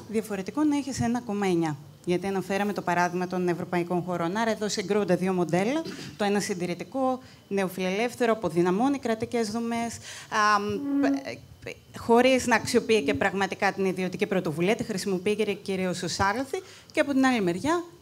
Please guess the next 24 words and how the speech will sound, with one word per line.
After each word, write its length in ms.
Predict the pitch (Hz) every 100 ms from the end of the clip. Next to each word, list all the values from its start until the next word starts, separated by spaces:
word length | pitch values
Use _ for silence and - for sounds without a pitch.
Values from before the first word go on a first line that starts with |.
| -
ένα 220 | 247 233
προοδευτικό 540 | 202 180 180 185 214
μοντέλο 540 | 233 190 175 294 330 311 - -
για 100 | 165
ισχυρό 420 | 147 151 202 294
κοινωνικό 440 | 269 233 226 233
κράτος, 460 | 233 262 302 294 262 - - -
για 220 | 151 196
στήριξη 560 | - - 311 311 - 185
των 220 | 180 170
πολιτών, 520 | 175 165 165 254 330 349
έτσι 160 | 254
ώστε 160 | 233 220
να 60 | 208
είναι 160 | 208
ενεργοί 340 | 196 180 180 269
και 120 | 202
παραγωγοί 380 | 185 175 165 226
και 100 | 320
να 120 | 285
στηρίξουν 420 | - 220 226 214
την 100 | 190
υπόλοιπη 360 | 180 185 185 180
κοινωνία. 480 | 175 160 160 156